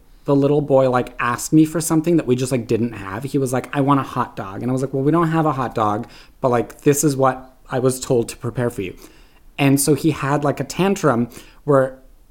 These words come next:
like, he would just go on the living room floor and, like, cry and, like, stomp his fists. And I was just like, "Okay." And so I just, like, opened a newspaper and read it and completely ignored him.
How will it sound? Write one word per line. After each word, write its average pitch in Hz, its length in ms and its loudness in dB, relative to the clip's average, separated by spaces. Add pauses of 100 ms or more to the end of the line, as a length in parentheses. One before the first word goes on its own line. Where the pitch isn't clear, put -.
(120)
like, 143 240 0
he - 160 -2
would 143 100 4
just 139 180 -4
go 139 120 4
on 139 80 4
the 139 80 6
living 131 220 2
room 135 140 2
floor 127 380 0
and, 135 160 -2
like, 120 180 -4
cry 120 380 0
and, 131 140 0
like, 113 160 -4
stomp 127 380 -4
his 131 200 -6
fists. - 460 -6 (300)
And 139 120 0
I 131 80 2
was 131 160 0
just 135 160 -8
like, 117 200 -6
"Okay." 117 320 -8 (340)
And 143 160 4
so 156 140 2
I 143 60 6
just, 151 200 2
like, 147 220 0
opened 143 280 4
a 143 40 6
newspaper 135 520 2
and 120 200 -2
read 135 180 2
it 123 120 -4
and 127 140 -2
completely 139 720 2
ignored 113 380 2
him. 220 460 2